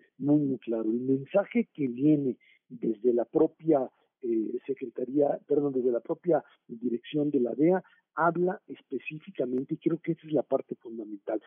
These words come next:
es un agradecimiento, no es una ocurrencia, y que luego Ken Salazar tiene que desmentir, porque parece Salazar más el canciller de México que el propio,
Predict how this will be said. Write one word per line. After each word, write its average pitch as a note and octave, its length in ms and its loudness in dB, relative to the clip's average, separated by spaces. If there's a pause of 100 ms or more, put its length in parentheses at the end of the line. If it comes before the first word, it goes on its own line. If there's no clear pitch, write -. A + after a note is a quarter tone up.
(160)
es D#3+ 140 -4
un G3 140 2
agradecimiento, C#3+ 960 0
no A#3 80 -4
es - 60 -10
una B3+ 200 0
ocurrencia, C#3 920 -2 (240)
y E3 80 -16
que - 140 -6
luego C#3 460 4
Ken C3+ 200 -2
Salazar C3 420 -4
tiene C3+ 200 -4
que A#2+ 160 -4
desmentir, A2 580 -2
porque B2 260 0 (380)
parece C3+ 360 0
Salazar A#2+ 460 0 (280)
más C#3 240 0
el - 160 -8
canciller B2+ 520 0
de C3+ 120 0
México D3+ 480 -2
que A2+ 260 0 (320)
el A2 200 -6
propio, C3+ 640 2